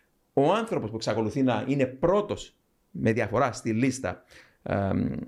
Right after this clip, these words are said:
όσον αφορά ποσοστό νικών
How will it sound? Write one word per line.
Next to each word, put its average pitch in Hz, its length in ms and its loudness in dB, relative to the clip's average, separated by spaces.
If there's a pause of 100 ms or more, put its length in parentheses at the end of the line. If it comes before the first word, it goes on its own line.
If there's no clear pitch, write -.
(140)
όσον 117 200 -2
αφορά 113 520 0 (640)
ποσοστό 123 640 0
νικών 123 680 2